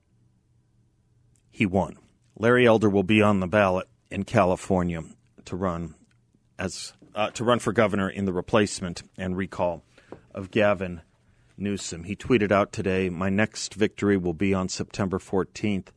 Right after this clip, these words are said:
at the ballot box." Exactly right. Well done. I have to admit I was a little nervous about this. Whenever you, um, have to go to court to get on a ballot or to win an election issue, it, um, it can,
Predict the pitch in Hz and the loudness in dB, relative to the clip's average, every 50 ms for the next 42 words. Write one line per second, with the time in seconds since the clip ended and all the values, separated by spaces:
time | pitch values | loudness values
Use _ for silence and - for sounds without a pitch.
0 | _ _ _ _ _ _ _ _ _ _ _ - 120 120 127 127 - - - - | _ _ _ _ _ _ _ _ _ _ _ 2 4 4 4 4 2 -4 -12 -20
1 | - _ _ _ _ _ _ _ _ _ _ _ _ _ _ _ _ _ _ _ | -20 _ _ _ _ _ _ _ _ _ _ _ _ _ _ _ _ _ _ _
2 | - 113 90 95 92 78 78 67 - - _ - 60 - - - - - - - | -4 -4 -2 0 0 -2 -2 -6 -8 -12 _ -14 -14 -14 -14 -16 -16 -16 -16 -16
3 | - - - _ _ _ _ - - - - 110 95 92 - - 98 85 90 101 | -16 -18 -20 _ _ _ _ -20 -16 -4 0 2 2 2 2 0 -2 0 2 4
4 | 104 101 104 - - _ _ _ _ _ _ - - - _ _ _ 117 117 120 | 4 4 2 0 -4 _ _ _ _ _ _ -20 -20 -20 _ _ _ 6 6 6
5 | 117 101 135 127 117 107 104 113 110 101 - - 117 107 98 113 117 113 110 110 | 8 8 6 6 6 6 4 4 4 2 2 2 0 2 2 2 4 4 4 4
6 | 101 120 120 110 101 107 107 110 123 135 127 117 113 - - - 101 98 98 117 | 2 2 0 0 0 -2 -2 -2 -2 -2 -2 -2 -4 -4 -6 -6 -8 -4 0 2
7 | 113 113 107 - - 117 110 104 - - - 104 110 110 107 104 110 107 92 92 | 2 2 2 2 2 0 0 0 -2 -6 -2 0 0 2 2 2 0 0 0 -2
8 | 104 101 104 101 101 101 104 98 92 90 87 - - _ _ - - 95 113 107 | -2 0 2 4 4 4 4 4 2 -2 -6 -10 -14 _ _ -14 -4 0 0 0
9 | - - 98 101 107 98 95 - - - 127 113 98 90 - - - - - - | 0 -2 -2 0 0 0 0 -2 0 2 2 2 2 0 -4 -14 -20 -20 -20 -20
10 | - - 113 107 98 95 90 98 98 92 92 - - - 80 101 101 101 98 98 | -4 0 0 2 2 2 2 2 0 0 -2 -4 -8 -4 0 2 4 4 4 4
11 | 95 87 90 85 92 90 98 101 98 92 90 90 87 90 98 101 - - - - | 2 0 -2 -2 -2 -2 0 0 0 -2 -2 -4 -2 -2 -2 -4 -4 -6 -10 -10
12 | 95 92 76 82 90 - - - 101 90 87 82 - _ _ _ _ _ _ _ | -10 -10 -12 -12 -12 -12 -10 -8 -8 -8 -8 -10 -12 _ _ _ _ _ _ _
13 | _ _ _ _ _ - 110 107 - _ _ - 104 92 90 90 - - - 98 | _ _ _ _ _ -6 -6 -6 -6 _ _ 2 2 4 2 2 -2 -6 -12 -12
14 | - - - 110 | -8 -6 -6 -6